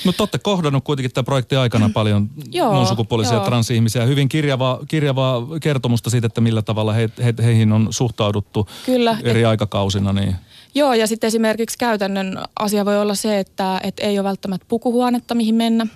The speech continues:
Speaker 2: vaikka urheiluharrastuksessa, että yksi meidän projektiin osallistuneista oli joutunut jättämään rakkaan harrastuksen, koska hänellä ei ollut tilaa, missä vaihtaa vaatteita.
Speaker 1: Mm.
Speaker 2: Sit saattaa olla, että koulussa ei ole sellaista vessaa, mihin kokee, että voi oikeasti mennä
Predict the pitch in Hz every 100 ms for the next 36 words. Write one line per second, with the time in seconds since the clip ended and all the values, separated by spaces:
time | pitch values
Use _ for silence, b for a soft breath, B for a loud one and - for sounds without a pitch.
0 | B B - 202 - 208 202 196 208 208
1 | 208 202 202 202 - 208 - 202 202 196
2 | 190 - 196 185 196 190 - 185 185 185
3 | - 190 180 - 185 180 185 185 180 B
4 | B B 185 - 196 190 196 - 185 190
5 | 185 170 190 - 185 185 - - - -
6 | 202 196 185 190 190 196 180 175 185 -
7 | 180 190 175 202 208 - 214 208 220 -
8 | B B B B B B 196 208 202 196
9 | 185 - 196 196 190 180 - 175 170 -
10 | 175 165 170 - 175 156 - 196 196 -
11 | 190 185 190 180 185 185 170 - 180 175
12 | 170 175 180 180 175 170